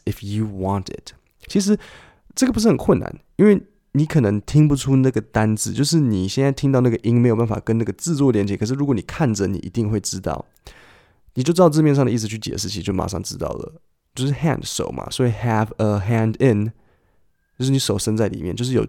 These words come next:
经手的事情。Netflix只是它七个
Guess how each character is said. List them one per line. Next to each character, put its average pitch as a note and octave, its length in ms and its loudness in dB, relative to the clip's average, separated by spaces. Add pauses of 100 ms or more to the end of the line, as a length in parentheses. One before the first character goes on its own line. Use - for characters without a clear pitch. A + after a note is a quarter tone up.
经 A#2 260 0
手 - 380 -4
的 - 100 -10
事 - 180 -6
情。 - 240 -10 (200)
Netflix D3+ 420 0
只 G2 80 -8
是 A#2 100 -4
它 A#2+ 200 -2
七 F#3 440 -4
个 C#3 240 -2